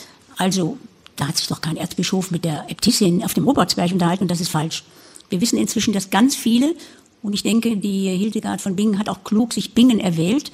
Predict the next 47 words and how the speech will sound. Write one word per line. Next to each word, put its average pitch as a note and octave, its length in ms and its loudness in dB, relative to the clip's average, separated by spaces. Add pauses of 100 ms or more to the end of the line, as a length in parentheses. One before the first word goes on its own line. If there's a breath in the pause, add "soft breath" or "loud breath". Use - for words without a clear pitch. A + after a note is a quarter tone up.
(180 loud breath)
Das F#3+ 160 -4
war F3+ 160 0
so G#3 200 -6
richtig, F3+ 240 -2
da F#3 80 0
kamen F#3 180 0
die E3+ 80 -2
Straßen F#3 380 0
von F3+ 120 -2
Norden F#3 220 2
nach E3+ 100 0
Süden, A#3 300 4
von G#3 140 0
Osten G#3 180 0
nach F#3 120 0
Westen, G#3 200 0
die G#3+ 40 2
ist - 80 -4
besucht G#3+ 320 2
worden G#3 260 2 (200 loud breath)
von G#3 140 0
Erzbischöfen, G#3+ 580 0
von G3+ 120 -2
Äbten. A3+ 340 -2 (300 loud breath)
Und G#3+ 100 4
natürlich A3+ 380 4
hat G#3+ 100 -2
man G#3+ 100 2
sich G3 140 -2
unterhalten G3 480 0
mit E3+ 120 -4
dieser F#3+ 160 -2
gelehrten F3+ 320 -2
Frau. A#3 280 -4 (560 soft breath)
Und G#3+ 160 2
sie F#3 100 2
wusste, B3+ 300 2
was A3 140 0
los A#3+ 240 0
war F#3+ 100 0
in F#3+ 80 -2
der F3 120 -4
Theologie F#3 600 -2
und F#3+ 100 -2
hat G3 120 -4
das G3+ 100 -4
mitbekommen. - 460 -8